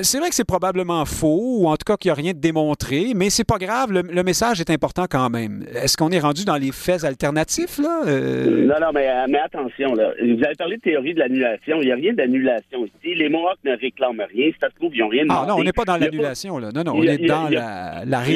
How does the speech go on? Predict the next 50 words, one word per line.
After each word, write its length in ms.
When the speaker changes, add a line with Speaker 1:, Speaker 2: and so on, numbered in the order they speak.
Speaker 1:
réécriture 340
Speaker 2:
de 60
Speaker 1:
de 60
l'histoire. 420
Speaker 2:
Euh, 500
non, 220
mais 160
ça, 160
c'est 180
une 180
erreur. 640
Ça, 160
il, 260
le 60
Canadien 300
de 60
Montréal 280
a 60
manqué 320
de 60
rigueur. 360
À 80
ce 160
que 60
je 80
sache, 240
le 60
Canadien 240
de 40
Montréal 300
n'est 100
pas 240
un 100
législateur. 680
À 80
ce 180
que 60
je 60
sache, 240
le 160
droit 220
à 40
l'autodétermination 840
des 120
peuples 240
autochtones 440
n'est 120
pas 120
au 140
menu, 500